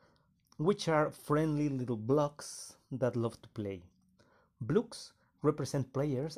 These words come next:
and there are so many waiting to be unlocked. Cute animals, each with a different set of skills. Make your own game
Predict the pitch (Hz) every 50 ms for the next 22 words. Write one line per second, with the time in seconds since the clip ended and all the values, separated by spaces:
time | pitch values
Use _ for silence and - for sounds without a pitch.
0 | - - 135 135 139 143 139 139 - - - - - 165 170 160 151 156 147 139
1 | 135 131 131 131 127 127 123 135 165 - 135 113 127 127 123 120 - 135 123 -
2 | - 107 - 120 120 113 113 110 113 165 240 - _ - - - _ _ - -
3 | _ _ _ _ - - 202 208 196 170 175 - - 180 175 175 175 170 165 165
4 | 165 160 160 160 151 - - - 151 143 131 143 160 131 123 120 117 123 - -
5 | 127 120 107 - - 123 110 107 - - - - - - - 170 160 160 160 165
6 | 160 156 151 - - - - - - _ _ - 131 127 123 123 - 120 110 107
7 | 113 117 113 110 110 117 156 170 180 196 202